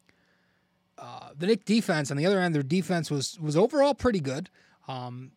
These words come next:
Tibbs obviously had a plan in this game to take the ball out of Lillard and Giannis's hands as much as possible. Um, and that led to Milwaukee shooting fifty-one percent on the three-point line. But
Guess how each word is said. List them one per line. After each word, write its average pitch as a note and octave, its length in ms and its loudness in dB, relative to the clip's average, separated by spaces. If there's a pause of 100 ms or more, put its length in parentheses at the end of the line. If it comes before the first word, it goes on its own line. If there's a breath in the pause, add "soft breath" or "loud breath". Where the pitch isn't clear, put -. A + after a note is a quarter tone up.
(140)
Tibbs G#3+ 340 4
obviously F#3+ 440 4
had F3+ 120 0
a F3 40 -8
plan F3 280 -4
in E3 80 -4
this D#3+ 180 -4
game D#3 280 -8
to - 100 -16
take D#3+ 240 -4
the E3 80 -2
ball D#3 400 2
out D#3 120 -2
of C#3+ 100 -6
Lillard E3 420 -2
and D3+ 140 -6
Giannis's D3 420 -6
hands D3 300 -6
as B2 100 -10
much C#3 220 -10
as C3+ 80 -16
possible. C3+ 520 -6 (600 soft breath)
Um, B2 500 -16
and C#3+ 120 -14
that C#3+ 180 -6
led D3+ 220 -6
to D3 100 -6
Milwaukee C#3+ 520 -4
shooting C#3+ 420 -6
fifty-one C#3 520 -6
percent C3+ 420 -4
on C#3 140 -8
the C3 100 -6
three-point D3 480 -2
line. C3 240 -12 (520 soft breath)
But D3+ 180 -2